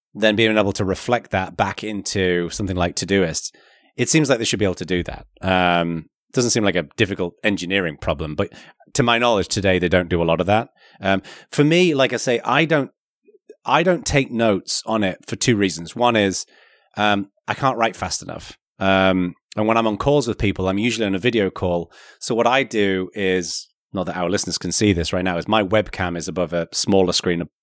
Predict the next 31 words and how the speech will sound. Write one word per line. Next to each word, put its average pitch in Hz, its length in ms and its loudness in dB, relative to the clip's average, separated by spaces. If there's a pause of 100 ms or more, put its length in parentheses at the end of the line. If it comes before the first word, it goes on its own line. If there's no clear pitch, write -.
(140)
below 92 200 0
my 87 180 0 (120)
larger 92 300 2
screen. 135 380 0 (600)
And 110 140 2
I 113 300 2 (100)
have, 101 380 0
like, 101 240 -4
Evernote 107 340 0
on 101 80 -4
one 101 180 0
side 90 320 0
and 95 140 -4
then 90 80 -2
the 92 80 -2
Zoom 98 280 0
window 90 200 -2
on 87 80 -2
the 90 100 0
other. 87 140 -4
So 113 180 -2
I 131 120 4
can 117 180 -2
stay 104 300 4
engaged 101 420 2
with 98 120 -2
my 92 280 2 (160)
person 101 240 0
I'm 87 100 -4
chatting 98 300 -4
to 87 220 -4